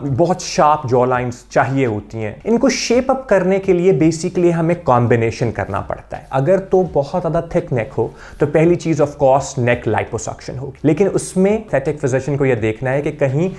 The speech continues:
स्किन बहुत लूज तो नहीं है। अगर स्किन बहुत लूज नहीं है और टाइट है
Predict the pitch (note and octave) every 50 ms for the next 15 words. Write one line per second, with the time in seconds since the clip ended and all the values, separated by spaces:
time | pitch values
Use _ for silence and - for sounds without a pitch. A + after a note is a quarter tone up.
0 | - - - - - - - G#3 G#3+ G#3+ E3+ F3+ F3 F#3+ F#3+ - C3+ B2 C#3+ E3+
1 | E3+ - - - F#3 F3+ F#3+ F#3+ D3+ G2+ F#2 - - - - - - - D3 D#3
2 | G3+ G#3 G#3 - - - G3+ G3+ G#3 F#3 F#3 F#3 F#3+ F#3+ E3 D3+ C#3 E3 F#3+ F#3
3 | D#3+ D#3+ C3 B2+ B2 B2+ C3 D3 D3+ D3+ D3+ - C3+ B2 C#3+ D#3+ D#3+ - C#3+ C3+
4 | B2+